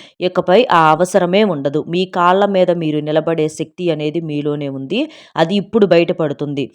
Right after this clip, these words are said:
కుటుంబ సంబంధాలు అనేవి ఏవైతే ఉంటాయో, అంటే మీరు మీ కుటుంబాల కోసం ఎక్కువగా కష్టపడుతూ ఉంటారు, వాళ్ళ కోసం ఎంత త్యాగం చేయటానికైనా సిద్ధపడుతూ ఉంటారన్నమాట.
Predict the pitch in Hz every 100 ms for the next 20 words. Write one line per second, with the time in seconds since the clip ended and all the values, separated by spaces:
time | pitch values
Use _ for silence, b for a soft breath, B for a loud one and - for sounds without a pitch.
0 | b b - 214 285 277 262 214 190 185
1 | 185 175 170 170 160 - 160 175 175 180
2 | 165 175 180 180 160 151 143 147 160 165
3 | B B 208 214 294 247 233 269 240 220
4 | 226 285 277 254 214 208 202 196 208 185
5 | - 247 240 233 180 - 202 190 180 180
6 | 170 165 170 180 196 160 170 165 180 208
7 | 180 160 160 185 185 170 185 185 175 165
8 | 160 156 156 185 185 139 160 160 151 156
9 | 151 139 135 139 143 143 135